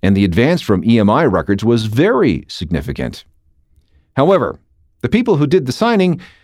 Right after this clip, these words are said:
weren't apparently tipped off by the band's main slogan, which was "Fleece the World." Oh, and did I mention that several members had almost zero musical ability? I mean, they looked great, but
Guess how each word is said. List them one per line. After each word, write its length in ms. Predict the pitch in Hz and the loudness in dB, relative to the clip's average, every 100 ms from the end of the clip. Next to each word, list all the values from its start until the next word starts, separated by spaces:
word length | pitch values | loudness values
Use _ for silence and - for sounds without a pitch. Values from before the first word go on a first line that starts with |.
| _ - | _ -6
weren't 360 | 160 320 359 - - | -2 0 -2 -6 -4
apparently 480 | 170 240 254 208 | 0 0 0 -2
tipped 260 | 180 208 202 | -2 -2 0
off 220 | 208 185 | 0 2
by 80 | 170 | 0
the 80 | 147 | 0
band's 320 | 156 160 143 | 0 0 0
main 320 | 165 233 247 | 0 2 0
slogan, 460 | - 135 107 95 104 | 0 0 2 0 0
which 180 | 117 135 | 0 2
was 300 | 123 113 - - | 2 0 -8 -20
"Fleece 640 | - - 208 240 - - - | -10 -2 0 0 -2 -12 -6
the 180 | 156 185 | 0 2
World." 520 | 196 220 120 69 - _ _ _ _ _ _ _ _ _ _ _ _ - - | 2 2 0 -2 -10 _ _ _ _ _ _ _ _ _ _ _ _ -12 -2
Oh, 160 | 147 | 0
and 320 | 135 131 127 123 | 2 0 -2 0
did 100 | 143 | 0
I 200 | 196 190 | 2 0
mention 300 | 170 175 170 | 0 0 -2
that 120 | 143 | 0
several 240 | 151 160 | 0 0
members 500 | 143 143 143 - - - | 0 0 0 -4 -10 -4
had 120 | 127 | 0
almost 460 | 127 135 131 - | 2 2 0 -2
zero 520 | 95 90 117 135 147 147 | -6 0 2 2 2 0
musical 440 | 123 131 135 139 | 0 0 0 0
ability? 460 | 127 143 147 196 - _ _ _ _ - | 2 0 0 -4 -10 _ _ _ _ -6
I 40 | 120 | -2
mean, 120 | - | 0
they 120 | 87 | 0
looked 280 | 110 151 - | 0 0 -2
great, 480 | - 120 - - - _ _ | -2 0 -2 -6 -18 _ _
but 220 | 120 117 | -4 -4